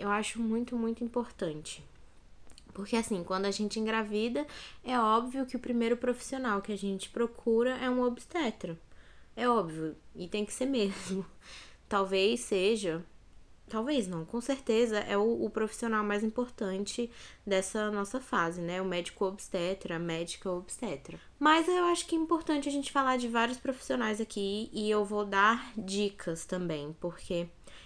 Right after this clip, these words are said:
eu reconheço que eu tenho privilégios, eu tenho um plano de saúde, graças a Deus, e tenho acesso a vários outros tipos de profissionais. Mas eu sei que não é todo mundo que vive essa realidade,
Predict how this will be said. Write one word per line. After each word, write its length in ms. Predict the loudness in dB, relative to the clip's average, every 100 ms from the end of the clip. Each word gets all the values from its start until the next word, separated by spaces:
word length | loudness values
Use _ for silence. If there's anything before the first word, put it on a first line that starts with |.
| -4
eu 120 | 2
reconheço 840 | 4 4 4 4 2 0 -2 -4 -4
que 520 | -4 -4 -2 -2 -2 -6 -10 -6
eu 100 | -2
tenho 220 | 0 0 -2
privilégios, 760 | -4 -2 0 0 0 -2 -4
eu 80 | -6
tenho 180 | -4 -6
um 60 |
plano 300 | -4 -4 -4
de 80 | -6
saúde, 480 | -6 -4 -4 -4 -6
graças 420 | -4 -4 -6 -4
a 80 | -4
Deus, 460 | -2 -2 -2 -8 -14 -18 -18 -18 -16 -8
e 120 | -6
tenho 320 | -2 0 0
acesso 920 | -2 -2 0 0 0 -2 -2 0 -2 -4 -12 -20 -20 -20 -20 -20 -12 2
a 500 | 6 6 6 6 2 -6 -20 -20 -20 -12
vários 420 | 0 6 6 6 6
outros 360 | 4 4 -2
tipos 300 | 0 0 2
de 100 | 0
profissionais. 960 | 0 -2 -2 -2 -2 0 -2 -6 -10 -16 -18 -2
Mas 220 | 6 6
eu 80 | 6
sei 220 | 4 2
que 120 | 2 0
não 160 | 2
é 60 | 2
todo 260 | 2 2
mundo 300 | 2 2 2
que 140 | 2 0
vive 220 | 0 -4
essa 180 | -4 -4
realidade, 720 | -2 0 0 2 2 2 -2